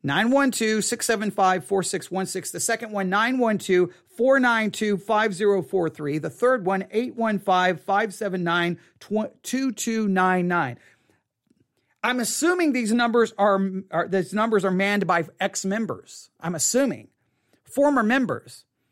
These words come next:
So they may, they may have more information than I, I, I'm, I'm just, I, look, I'm, I'm, I'm getting number. I, I was getting a hundred thousand confused with a million. Okay. So I, I, I've already made my <laughs> mistakes here. So, but, uh, wow,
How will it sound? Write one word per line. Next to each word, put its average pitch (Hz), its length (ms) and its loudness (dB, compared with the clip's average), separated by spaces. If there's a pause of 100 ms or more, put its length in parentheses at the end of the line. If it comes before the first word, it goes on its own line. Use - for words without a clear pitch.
(440)
So 220 260 4
they 240 260 4
may, 254 420 2 (140)
they 240 160 4
may 262 160 0
have 214 200 0
more 262 220 2
information 214 680 -4 (200)
than 185 160 0
I, 233 200 2
I, - 360 -4
I'm, 294 240 -2
I'm 285 140 0
just, - 400 -4
I, 262 200 0
look, 240 260 2
I'm, 262 200 0
I'm, 190 400 -6
I'm 294 220 0
getting 254 260 0
number. 240 260 2
I, 202 200 -4
I 294 140 0
was 254 180 -2
getting 233 320 -2 (160)
a 202 100 4
hundred 247 360 0
thousand 208 340 0
confused 220 360 -4
with 240 140 -2
a 240 40 2
million. 247 380 2
Okay. 196 280 -2
So 262 240 0 (120)
I, 220 460 -2
I, 247 120 0
I've 294 80 2
already 311 220 2
made 294 220 2
my 269 180 2
<laughs> - 0 -
mistakes 208 540 -2
here. 196 300 -2
So, 180 260 -6 (720)
but, 196 360 -2 (440)
uh, 139 420 -2
wow, 208 520 -2